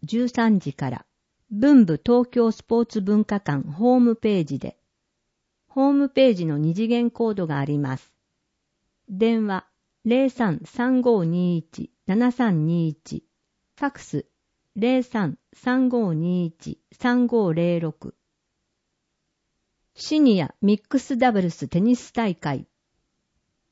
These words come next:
日時、六月八日日曜、九時から十七時。場所、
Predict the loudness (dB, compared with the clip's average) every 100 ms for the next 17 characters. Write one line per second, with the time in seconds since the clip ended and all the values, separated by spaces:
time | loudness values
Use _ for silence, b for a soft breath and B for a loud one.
0 | _ 0 0 0 -4 -6 -12 _ _ _
1 | -8 -6 -4 -2 -4 0 0 2 0 -2
2 | 0 -2 -4 -2 -2 -2 -8 _ _ _
3 | -6 -4 -2 -2 -4 -4 -4 -2 -2 -2
4 | -4 -6 -16 _ _ _ _ _ _ _
5 | _ _ _ -4 -2 -2 -4 -6